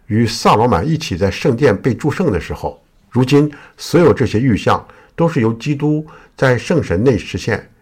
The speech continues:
圣神降临于童贞玛利亚，并庇荫她，使她怀孕并产下耶稣。在山上显圣容时，圣神在云中降来遮蔽耶稣、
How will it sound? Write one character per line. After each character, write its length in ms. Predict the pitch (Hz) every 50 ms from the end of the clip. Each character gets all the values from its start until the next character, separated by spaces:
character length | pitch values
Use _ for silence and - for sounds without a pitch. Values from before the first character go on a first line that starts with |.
| _ _ _ _
圣 260 | - - - 208 170
神 260 | 127 - - 90 95 101
降 260 | 104 - 127 - 110 90
临 180 | 92 107 110
于 160 | 92 87 104
童 240 | 107 - - 113 120
贞 160 | 113 117 120
玛 160 | 120 110 87 78
利 120 | 98 131
亚， 200 | 117 87 - - - _ _ _
并 260 | _ - 127 117 110 107
庇 200 | 110 - 190 123
荫 160 | 95 87 87
她， 260 | 85 - 90 82 80 - - _ _ _ _ _ _ _
使 160 | - - 117
她 120 | 107 113 117
怀 220 | - - - 127
孕 260 | 127 156 185 160 120 - - -
并 180 | - 135 123
产 240 | - - - 85 82
下 320 | - - 156 131 101 92 - -
耶 120 | - 92
稣。 300 | 82 80 - 95 82 80 - _ _ _ _ _ _ - - - -
在 140 | _ - 113
山 200 | 104 - 123 123
上 140 | 123 131 107
显 220 | - - 95 82
圣 160 | 82 - - 107
容 200 | 87 85 101 123
时， 380 | - - - 80 78 80 - - - - - - - -
圣 220 | - - 175 151
神 340 | 113 90 90 82 87 107 123 127
在 280 | - 120 104 95 101 -
云 240 | - 110 98 107 131
中 280 | 131 135 123 123 127 - - - _ _
降 180 | - 151 117
来 160 | 85 80 87 90
遮 300 | 85 - - 156 156 147
蔽 260 | 147 151 127 98 92
耶 160 | 90 95 104
稣、 340 | 101 - - 107 107 113